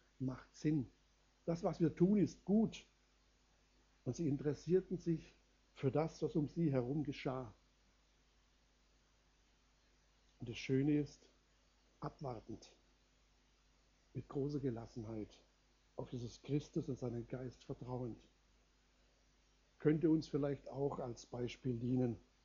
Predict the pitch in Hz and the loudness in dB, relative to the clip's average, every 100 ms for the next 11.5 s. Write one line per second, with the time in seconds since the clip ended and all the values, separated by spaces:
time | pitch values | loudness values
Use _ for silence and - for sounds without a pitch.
0 | _ _ _ _ _ _ - 131 147 143 | _ _ _ _ _ _ -2 0 2 4
1 | 139 139 143 135 - - 156 147 131 - | 4 2 0 -2 -4 -2 0 0 -4 -4
2 | 123 - _ _ _ _ _ _ _ _ | -6 -6 _ _ _ _ _ _ _ _
3 | _ _ _ _ _ 147 123 127 - 160 | _ _ _ _ _ -8 -2 -2 -2 -6
4 | 135 120 127 123 127 - - _ _ _ | -4 -4 -4 -6 -8 -10 -20 _ _ _
5 | _ _ _ - 120 113 127 - - 147 | _ _ _ -14 -8 -6 -6 -10 -14 -8
6 | 127 - 143 127 - 127 120 - - _ | -6 -4 -4 -4 -4 -2 -2 -4 -20 _
7 | _ _ _ _ _ _ _ _ _ _ | _ _ _ _ _ _ _ _ _ _
8 | _ - - 185 214 202 190 180 _ _ | _ -14 -2 0 4 6 6 4 _ _
9 | _ _ _ _ _ _ - 147 165 156 | _ _ _ _ _ _ 2 4 4 2
10 | - _ _ _ _ _ 143 131 123 170 | -6 _ _ _ _ _ 2 2 6 6
11 | 196 185 175 - | 6 4 2 -12